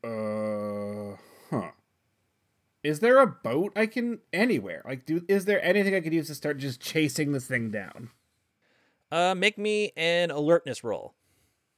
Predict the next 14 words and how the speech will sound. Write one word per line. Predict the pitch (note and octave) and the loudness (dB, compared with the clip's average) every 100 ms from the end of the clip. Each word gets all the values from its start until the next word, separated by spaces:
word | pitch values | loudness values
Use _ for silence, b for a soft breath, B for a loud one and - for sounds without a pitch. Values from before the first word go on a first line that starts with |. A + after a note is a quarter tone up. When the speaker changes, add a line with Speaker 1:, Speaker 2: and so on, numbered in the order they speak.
| _ _ - | _ _ -8
Speaker 1:
That's | E4 D4+ | -6 -4
one | G3+ F#3+ | 0 0
of | F#3 | 0
the | F3+ | -2
things | G#3+ A3+ A3+ | -2 -2 -2
I'm | B3+ | -6
good | C#4 D#4+ E4 | -4 0 2
at. | C#4 C4+ B3+ - - - _ _ _ _ _ _ _ _ _ _ _ - | 4 2 0 -6 -20 -20 _ _ _ _ _ _ _ _ _ _ _ -6
That's | G#3 | -6
a | F#3 | -4
five. | D3+ C#3+ C#3 C3 - _ _ _ _ _ _ _ _ _ _ | -2 0 0 -2 -8 _ _ _ _ _ _ _ _ _ _
Sorry, | F3 C3+ | 0 0
Speaker 2:
Okay. | C#3 - D3+ | 0 4 4
Speaker 1:
four. | G2 | 4